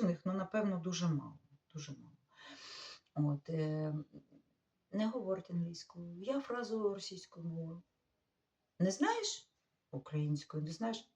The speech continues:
І тоді, звісно, починається один хлопчик: «А ти знаєш?» «А я оце із Португалії, ти португальську знаєш?» Кажу: «От ні, португальську ні». М, а, а другий кричить: «А я із Іспанії, іспанську знаєш?» Я йому: «Ола,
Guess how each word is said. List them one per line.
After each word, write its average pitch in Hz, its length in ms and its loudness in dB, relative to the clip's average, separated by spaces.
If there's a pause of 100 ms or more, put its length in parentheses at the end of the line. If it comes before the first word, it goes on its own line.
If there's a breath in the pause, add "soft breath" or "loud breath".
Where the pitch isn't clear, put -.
І 403 100 2
тоді, 202 460 0
звісно, 156 400 0
починається 139 760 -8
один 143 420 0
хлопчик: - 580 -10
«А 190 80 8
ти 262 120 2
знаєш?» 403 240 2 (480)
«А 214 80 12
я 359 260 6
оце 339 180 -8
із 330 140 0
Португалії, 196 640 0
ти - 100 2
португальську 247 640 2
знаєш?» - 520 -2 (1000 loud breath)
Кажу: 180 240 6
«От 214 220 8
ні, 185 120 8
португальську 170 720 0
ні». 143 180 6 (360 loud breath)
М, 160 380 8
а, 165 160 4 (200)
а 165 160 6
другий 185 300 6
кричить: - 380 -4
«А 190 60 4
я 226 120 6
із 233 140 6
Іспанії, 170 380 6
іспанську 190 400 0
знаєш?» 196 320 4
Я 147 60 2
йому: 147 240 6
«Ола, 349 520 6